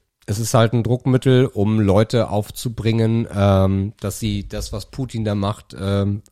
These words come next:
auch wenn sie es bisher vielleicht gar nicht so dramatisch schlecht fanden, dann, ähm, ja, im Endeffekt dann noch mehr zu verurteilen, um Druck auszuüben auf die andere Seite. Ich finde persönlich, dass,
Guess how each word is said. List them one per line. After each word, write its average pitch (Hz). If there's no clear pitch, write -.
auch -
wenn 101
sie 95
es -
bisher 104
vielleicht 90
gar 92
nicht 90
so 107
dramatisch 90
schlecht -
fanden, 90
dann, 90
ähm, 80
ja, 85
im 82
Endeffekt 87
dann 87
noch 82
mehr 90
zu -
verurteilen, 90
um 85
Druck 98
auszuüben 87
auf 85
die 80
andere 85
Seite. 82
Ich 107
finde 160
persönlich, 127
dass, 110